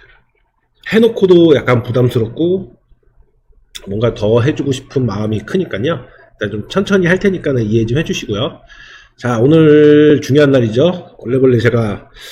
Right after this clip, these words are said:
쇼츠 하나 만들다가 보니까는 오늘 미장 매매도 안 했는데, 아까 비욘드로 잠깐 단타 치고는 딱히 매매는 안 했는데, 원래, 원래 지금 장 마감이 다 됐습니다. 다섯 시고요.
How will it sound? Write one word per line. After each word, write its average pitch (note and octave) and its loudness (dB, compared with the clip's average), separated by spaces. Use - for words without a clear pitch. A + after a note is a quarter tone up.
쇼츠 G3 -4
하나 F#3+ 4
만들다가 B2+ 4
보니까는 A2 -2
오늘 B2 0
미장 A#2 2
매매도 B2+ 4
안 G#2+ -2
했는데, G2+ -2
아까 - -4
비욘드로 D#3 4
잠깐 C3 0
단타 B2+ -2
치고는 D#3 0
딱히 E3 -6
매매는 A#2+ 0
안 G2 -6
했는데, A2+ -4
원래, B2+ 2
원래 B2+ 4
지금 G#2+ -2
장 B2+ -2
마감이 B2 2
다 G2+ -4
됐습니다. G#2+ -4
다섯 C3 -6
시고요. B2+ -4